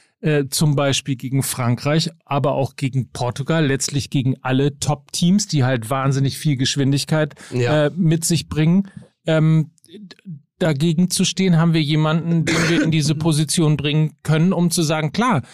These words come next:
Speaker 1: wir können total sicher Viererkette stehen, spielen, weil von,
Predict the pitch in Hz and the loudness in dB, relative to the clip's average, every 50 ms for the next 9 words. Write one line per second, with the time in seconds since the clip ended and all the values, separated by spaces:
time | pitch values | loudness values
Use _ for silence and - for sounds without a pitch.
0 | - _ _ - 135 - 151 139 127 135 120 - 127 143 180 156 147 147 135 147 | -20 _ _ -4 -2 0 0 0 0 0 -2 -2 0 0 0 0 0 -2 -2 -2
1 | 127 - - 135 127 110 117 117 - - 117 - - 110 - - - 131 131 139 | -2 -2 0 -2 0 0 0 -2 -4 -4 -6 -6 -6 -6 -6 -4 -2 -2 0 0
2 | 156 160 - - - _ - - - 139 135 143 151 160 147 135 131 131 131 - | -2 -2 -6 -10 -18 _ -14 -8 -4 -2 0 2 2 2 2 2 0 0 -2 -2
3 | - 151 143 139 143 139 135 | 0 0 2 2 2 2 0